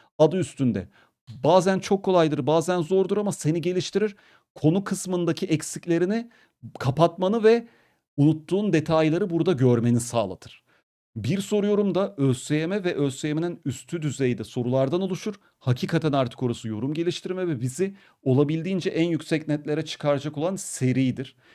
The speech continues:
Benim eskiden böyle listelerim vardı. Ben bunu kitabımın adına da,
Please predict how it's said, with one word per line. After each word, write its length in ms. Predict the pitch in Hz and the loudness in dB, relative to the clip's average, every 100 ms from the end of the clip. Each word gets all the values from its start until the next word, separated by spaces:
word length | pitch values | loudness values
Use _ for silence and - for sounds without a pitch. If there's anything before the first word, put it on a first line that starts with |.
| _ _ | _ _
Benim 160 | 175 175 | 0 2
eskiden 420 | 156 - 160 160 | 0 -2 -2 0
böyle 220 | 156 156 | 2 2
listelerim 520 | 151 151 175 175 185 180 | 0 -2 -2 -2 -2 -2
vardı. 340 | 175 196 220 | -4 -4 2
Ben 200 | 190 170 | 2 2
bunu 280 | 156 156 - | 0 -2 -6
kitabımın 540 | - 160 139 147 143 - | -8 -4 0 0 -2 0
adına 360 | 147 143 143 | 0 2 2
da, 260 | 127 127 | 2 0